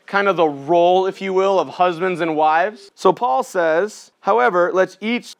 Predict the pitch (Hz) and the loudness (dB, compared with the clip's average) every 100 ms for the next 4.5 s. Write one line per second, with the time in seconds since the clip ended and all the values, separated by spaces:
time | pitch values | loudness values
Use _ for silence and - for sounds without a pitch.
0 | - 151 160 - 190 190 180 180 156 151 | -4 -4 -4 -4 -2 0 0 0 0 0
1 | 190 151 220 247 226 208 190 190 202 190 | -2 0 0 0 0 0 2 0 0 0
2 | 170 170 196 196 202 196 180 185 185 160 | 0 0 0 -2 -2 0 0 -2 -2 -2
3 | 135 120 _ _ _ _ 123 170 185 - | -2 -8 _ _ _ _ -4 -2 -2 -4
4 | 160 165 170 180 196 | -4 -2 -2 -6 -12